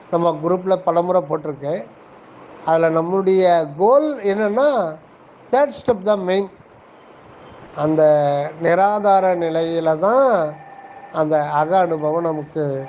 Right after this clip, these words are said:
கிடைக்கக்கூடியதா இருக்கு. ஆகையினால,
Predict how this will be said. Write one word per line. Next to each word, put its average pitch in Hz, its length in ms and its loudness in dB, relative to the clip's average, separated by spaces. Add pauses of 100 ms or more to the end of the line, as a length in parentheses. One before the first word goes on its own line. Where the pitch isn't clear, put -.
(480)
கிடைக்கக்கூடியதா 175 800 2
இருக்கு. 160 480 0 (1080)
ஆகையினால, 185 840 0